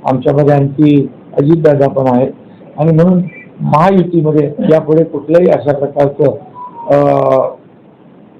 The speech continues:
म्हणजे, अ, कडवटपणा किंबहुना अशा प्रकारचं कुठल्याही घटना घडणार नाही, कुठलाही प्रसंग येणार नाही, कुठलाही अन्याय होणार नाही, याच्यावर साधक बाधक चर्चा झालेली आहे.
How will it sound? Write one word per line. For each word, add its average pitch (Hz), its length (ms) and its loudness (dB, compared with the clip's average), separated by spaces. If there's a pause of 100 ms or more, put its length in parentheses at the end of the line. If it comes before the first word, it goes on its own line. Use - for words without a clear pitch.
(100)
म्हणजे, 143 540 2 (600)
अ, 131 540 2 (260)
कडवटपणा 156 640 0 (480)
किंबहुना 156 560 2
अशा 147 220 0
प्रकारचं 151 460 0
कुठल्याही 151 500 0 (520)
घटना 131 360 -2
घडणार 143 380 0
नाही, 131 260 0 (360)
कुठलाही 165 300 2
प्रसंग 160 420 0
येणार 151 480 2
नाही, 131 240 -4 (480)
कुठलाही 180 340 2
अन्याय 151 440 2
होणार 165 240 2
नाही, 143 280 -2
याच्यावर 147 340 -2
साधक 143 340 0
बाधक 147 220 2
चर्चा 143 400 -4
झालेली 143 360 0
आहे. 175 120 0